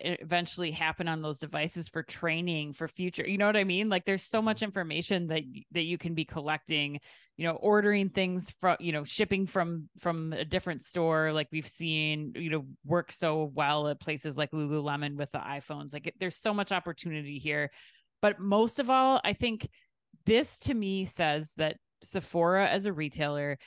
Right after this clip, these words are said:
Speaker 1: is truly listening to their customers in their desires to have an omni-channel, the, the definition of an omni-channel experience, which is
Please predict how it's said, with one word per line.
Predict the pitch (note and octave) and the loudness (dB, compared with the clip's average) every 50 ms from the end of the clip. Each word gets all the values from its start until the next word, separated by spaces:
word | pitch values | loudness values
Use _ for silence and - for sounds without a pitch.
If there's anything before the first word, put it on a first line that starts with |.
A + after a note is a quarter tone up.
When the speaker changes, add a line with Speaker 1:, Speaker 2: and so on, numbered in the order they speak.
| - - _ _ | -20 -20 _ _
Speaker 1:
is | - F3+ E3 - - | -2 -2 -2 -2 -4
truly | - - - F#3+ F#3 G3 G3+ A3+ A#3 B3+ B3+ B3 A#3+ | -4 0 4 4 4 4 4 4 4 4 4 2 2
listening | G3 E3 E3+ E3 - - F3+ F3 E3 D#3+ E3 | 2 0 0 0 -2 -4 -6 -4 -4 -6 -6
to | D3 - E3+ | -6 -4 -2
their | D#3 E3 D#3+ | -2 -2 -2
customers | - - D#3+ D3+ - - - D3+ D3+ D3+ D3+ D3+ D3+ D3+ D3 - - _ _ _ _ _ _ _ _ _ _ - | -2 -2 -4 -4 -4 -6 -8 -6 -6 -4 -4 -4 -4 -4 -6 -8 -14 _ _ _ _ _ _ _ _ _ _ -4
in | F3+ F3 E3+ | -4 -2 -2
their | D#3+ E3 D#3+ F3+ G3+ | -2 0 0 2 2
desires | A3+ A#3 G3 G#3 F#3+ F3+ F3 E3+ D#3+ E3 D#3+ D3+ - | 0 0 2 4 4 4 4 4 4 2 0 -4 -6
to | - E3 | -10 -8
have | - - D3+ D#3 D#3+ D3+ - - - | -6 -4 -2 -2 -2 -4 -8 -12 -12
an | D#3+ D3+ | -10 -8
omni-channel, | - D3 E3 E3+ F3 F#3 F#3 - - F3+ E3+ E3 D#3+ D#3+ D#3 D#3+ D#3 D3+ C#3+ - - - - - D#3 | -4 -4 -2 -2 0 -2 -2 -2 -2 -2 -2 -2 -2 -2 -4 -4 -4 -6 -8 -12 -16 -18 -18 -8 -6
the, | D#3+ - - _ _ _ | -4 -4 -4 _ _ _
the | - G#3 G#3+ F#3+ E3 - - | -2 -2 -2 -2 -2 0 2
definition | G3+ G3 F#3+ - G#3 F#3 F3+ F3+ - F#3 E3 | 2 2 2 -2 -4 -4 -4 -4 -4 -4 -6
of | D#3 D3+ | -6 -6
an | D#3 D3 - | -6 -6 -4
omni-channel | C#3+ D#3 D#3 D#3 C#3+ - - D#3 D#3 D3+ | -4 -4 -4 -6 -6 -8 -8 -6 -6 -6
experience, | D3 - - - D#3 D3 D3+ D#3 D#3 C#3 - | -8 -8 -10 -10 -10 -8 -8 -8 -8 -8 -8
which | - E3 - - | -8 -8 -6 -6
is | E3 D#3+ D3 - | -6 -6 -8 -10